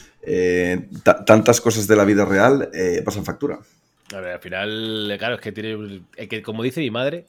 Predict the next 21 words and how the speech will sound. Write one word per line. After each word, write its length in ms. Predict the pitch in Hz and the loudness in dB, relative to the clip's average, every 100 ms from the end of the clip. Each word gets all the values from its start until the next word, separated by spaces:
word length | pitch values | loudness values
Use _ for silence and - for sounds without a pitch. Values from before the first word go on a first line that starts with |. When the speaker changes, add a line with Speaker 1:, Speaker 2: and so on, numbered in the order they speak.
| _ _ | _ _
Speaker 2:
que 80 | 101 | -14
es 100 | 92 | -10
una 120 | 98 | -10
persona 200 | - 95 | -8 -8
muy 120 | 87 | -8
sabia, 340 | 92 113 151 - - - - _ - | -6 -4 -4 -8 -20 -20 -20 _ 4
el 180 | 208 196 | 4 4
que 100 | 175 | 0
tenga 240 | 180 165 | 2 2
hacienda, 560 | 135 143 143 143 - _ - | 4 2 2 0 -2 _ -6
que 140 | 127 | -4
la 160 | 139 131 | -2 -6
atienda. 500 | 110 127 110 73 _ _ - | -8 -10 -8 -14 _ _ -14
Y 80 | 107 | -12
si 140 | 98 | -10
no, 160 | 110 185 - | -12 -12 -12
que 80 | 156 | -10
la 100 | 123 | -8
venda. 280 | 90 85 _ _ _ - | -10 -14 _ _ _ -8
Speaker 1:
Sa-, 240 | - - | -4 -2
¿sabes 380 | - 117 127 | 4 4 4